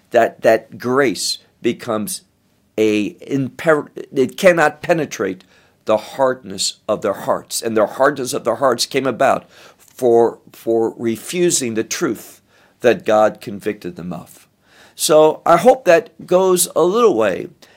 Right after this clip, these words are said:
in, in answering that question. I want to clarify, a believer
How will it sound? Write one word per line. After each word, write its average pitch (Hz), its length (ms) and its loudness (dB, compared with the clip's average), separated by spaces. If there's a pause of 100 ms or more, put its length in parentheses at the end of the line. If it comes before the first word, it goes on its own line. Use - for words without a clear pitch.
(180)
in, 143 180 2
in 139 240 -2
answering 165 520 -2
that 139 220 2
question. - 440 -4 (540)
I 113 80 0
want 131 180 0
to - 180 2 (680)
clarify, 147 720 0 (880)
a 131 140 4
believer 131 680 -4